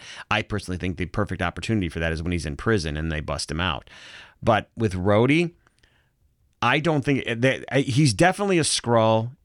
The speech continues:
in Fan-, uh, Falcon and the Winter Soldier. When he meets in that one scene with Falcon, he's a Skrull there, but not in Endgame. And the reason is, is he's there with Tony,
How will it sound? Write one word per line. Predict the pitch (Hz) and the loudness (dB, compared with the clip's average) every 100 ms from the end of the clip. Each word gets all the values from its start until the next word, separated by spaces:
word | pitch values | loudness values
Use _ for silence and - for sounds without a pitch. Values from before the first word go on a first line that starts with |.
| _ | _
in | 113 113 107 107 98 - | 0 2 4 2 0 -4
Fan-, | - 113 117 - | 0 0 0 -4
uh, | 107 98 95 | -2 -2 -4
Falcon | - 123 117 117 | -2 0 0 0
and | 104 | 0
the | |
Winter | 98 90 | 0 -2
Soldier. | - 64 - - _ _ | -4 -8 -10 -16 _ _
When | - 92 | -4 -2
he | 87 113 | 2 4
meets | 107 - | 2 0
in | |
that | 101 80 | -4 -2
one | 101 101 | -2 -2
scene | 104 98 | -2 -2
with | - | 0
Falcon, | 92 98 123 127 - _ _ - | -2 0 -2 -2 -4 _ _ 2
he's | 127 107 | 2 2
a | |
Skrull | 101 - 92 78 | 0 0 0 -2
there, | 69 - - - - - _ _ _ - 104 | -8 -14 -20 -20 -20 -20 _ _ _ -12 -2
but | - 107 98 - _ _ _ _ _ _ _ _ _ - - | 4 4 4 -4 _ _ _ _ _ _ _ _ _ -20 0
not | 123 127 123 - | 4 4 2 -2
in | 120 | -4
Endgame. | 101 107 85 80 - | -2 -2 -2 -4 -2
And | 110 | 0
the | 113 | 2
reason | 117 143 123 107 | 4 4 4 2
is, | 104 87 | 0 -2
is | 85 | -6
he's | - - 147 123 | -6 0 0 2
there | 98 113 104 | 2 2 2
with | 90 - | -2 -8
Tony, | - 98 95 104 117 | -4 -2 0 0 -2